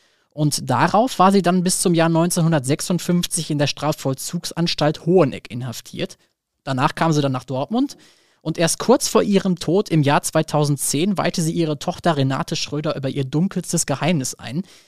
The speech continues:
Nachdem du jetzt diese Biografien kanntest, hast du ja dann recherchiert und bist auf die Tochter von Elisabeth Radojewski aufmerksam geworden. Wolltest dann, wie es der Journalist halt so häufig möchte, mit ihr sprechen.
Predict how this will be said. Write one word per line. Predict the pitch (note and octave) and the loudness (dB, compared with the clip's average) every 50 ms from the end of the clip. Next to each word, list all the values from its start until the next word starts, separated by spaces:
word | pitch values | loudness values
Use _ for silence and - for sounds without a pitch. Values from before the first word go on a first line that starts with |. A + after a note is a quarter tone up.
| _ _ _ _ _ _ _ _ _ | _ _ _ _ _ _ _ _ _
Nachdem | - E3 E3+ - G#3+ G#3 G3 | -2 -2 4 6 6 6 8
du | G3 A3 | 6 6
jetzt | A3 G#3 - - - | 6 4 2 2 0
diese | G3 F#3 F#3+ F3 | 4 4 4 4
Biografien | E3 F#3 F#3+ F3+ D#3+ E3 - - - E3+ E3+ | 6 4 4 4 4 0 -2 0 -2 -2 -2
kanntest, | - - - D3 D#3+ - - F#2+ - - - - - - _ _ _ _ | -2 -2 0 0 0 0 -2 -8 -6 -8 -8 -10 -12 -14 _ _ _ _
hast | _ D3 C#3+ - - | _ -6 -6 -2 0
du | F3+ | 4
ja | G#3+ G#3+ F3+ | 6 6 6
dann | E3 D#3+ | 6 4
recherchiert | D3+ D#3+ D3+ - C#3+ C3+ - - C#3+ C#3+ F#3 - - | 2 0 0 0 0 0 0 0 0 -2 -2 -2 -2
und | F#3+ F#3+ - - - E3+ D#3 | -4 -4 -4 -4 -6 -2 0
bist | D#3 F3+ - - | 0 0 0 2
auf | - F3 F3 - | 0 0 0 0
die | - E3+ D3+ | -2 -2 0
Tochter | - - D3+ - - - - - | 4 2 2 2 2 -4 -4 -4
von | - - C3+ C3 A#2+ | -4 -4 -4 -4 -2
Elisabeth | C3+ C3+ C#3 C3 C3+ B2+ B2 C3+ C3+ - | -2 -4 -4 -2 -4 -4 -4 -8 -8 -6
Radojewski | C#3 C3 C3+ C3 B2+ C#3 - - - - - | -4 -2 -2 -2 -2 -4 -6 -2 -4 -4 0
aufmerksam | - D3 C3+ - - C3 A#2+ - - A#2 A#2+ | 0 0 0 2 0 0 0 0 -6 -8 -8
geworden. | A#2+ A#2+ - - C#3 C3+ D#3+ G#3 A3 - - - - - - _ _ _ _ _ _ _ _ _ - | -10 -14 -12 -12 -8 -2 -2 -2 -2 -2 -10 -20 -20 -20 -20 _ _ _ _ _ _ _ _ _ 2
Wolltest | C3+ C#3 D#3 E3+ - - | 4 6 6 6 6 4
dann, | - C#3 F#3+ A3+ A#3+ A3 | 4 4 4 4 2 0
wie | E3 C#3+ C#3+ D3 | -8 -6 0 0
es | D#3 D3+ | 0 2
der | - D3+ | 2 2
Journalist | D3 C#3 D3+ C#3 C3+ D3+ D#3+ - - | 4 4 4 4 4 4 2 2 2
halt | D#3+ D#3 - | 2 2 4
so | - C3+ | 4 4
häufig | C3+ D3 D3 - C3+ - | 4 4 4 2 -2 -2
möchte, | C3+ C#3+ - - - F3 | -4 -4 -2 -2 0 0
mit | E3 E3 - | 0 0 0
ihr | D3+ | -2
sprechen. | C3 - - F3 F3 - C3+ A#2+ | -2 -2 -2 -4 -4 -4 -4 -6